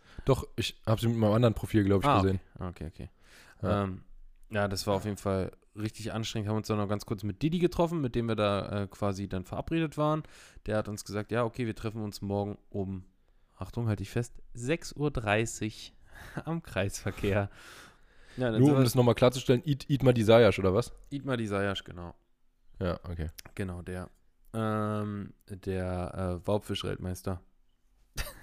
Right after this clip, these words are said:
Speaker 1: Ja.
Speaker 2: <laughs> Äh, mit dem, äh, waren wir ja verabredet und dann ging's los, ersten Tag.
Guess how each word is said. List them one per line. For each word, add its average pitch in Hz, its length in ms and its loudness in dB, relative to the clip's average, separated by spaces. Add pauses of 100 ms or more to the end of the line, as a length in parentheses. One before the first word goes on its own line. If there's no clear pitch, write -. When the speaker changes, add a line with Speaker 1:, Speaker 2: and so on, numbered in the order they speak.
(260)
Speaker 1:
Ja. 98 220 2
Speaker 2:
<laughs> - 40 -4 (1040)
Äh, 175 320 0 (260)
mit 110 280 -4
dem, 123 240 0
äh, 104 240 -2
waren 107 160 2
wir 107 60 2
ja 104 60 2
verabredet 110 480 -2
und 101 120 -4
dann 104 340 -2
ging's 110 300 0
los, 156 280 4
ersten 131 280 -2
Tag. 143 340 0